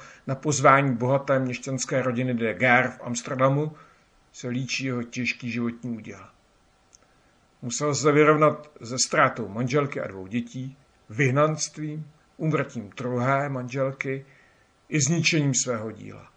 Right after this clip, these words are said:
Jeho víra se mnohdy otřásala v základech a někdy byl ochoten naslouchat hlasům i podivných proroků,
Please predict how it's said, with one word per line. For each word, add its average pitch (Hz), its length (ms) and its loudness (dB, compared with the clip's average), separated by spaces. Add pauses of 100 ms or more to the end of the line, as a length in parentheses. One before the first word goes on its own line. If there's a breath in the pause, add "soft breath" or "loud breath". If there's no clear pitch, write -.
(540 soft breath)
Jeho 151 280 10
víra 156 280 8
se 151 200 2
mnohdy 131 260 0
otřásala 139 640 0
v 104 60 -14
základech 131 640 0
a 120 100 -6
někdy 131 260 0
byl 135 160 4
ochoten 139 380 -2
naslouchat 131 440 -2
hlasům 123 420 -2
i - 60 -10
podivných 143 600 -2
proroků, 113 580 -4